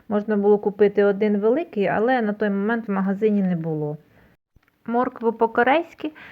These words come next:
м, потрібно десь приблизно сто грам. В мене вона була, але ми її теж врахуємо. Можна було, звичайно, і самому приготувати.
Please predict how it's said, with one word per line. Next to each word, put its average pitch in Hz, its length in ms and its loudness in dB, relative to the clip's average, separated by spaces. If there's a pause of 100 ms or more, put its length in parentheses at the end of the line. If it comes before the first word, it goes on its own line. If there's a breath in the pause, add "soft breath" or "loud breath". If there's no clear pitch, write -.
(140 loud breath)
м, 208 200 -6
потрібно 226 680 2
десь 202 340 0
приблизно 214 520 0
сто 220 260 0
грам. 208 580 2
В 226 40 -10
мене 233 220 0
вона 214 260 -2
була, 240 400 0 (380 loud breath)
але 226 220 2
ми 269 120 0
її 233 100 2
теж 180 280 0
врахуємо. 180 720 -2 (220 loud breath)
Можна 311 240 -6
було, 214 180 -2
звичайно, 220 400 -2
і 233 40 0
самому 175 480 -2
приготувати. 165 800 -6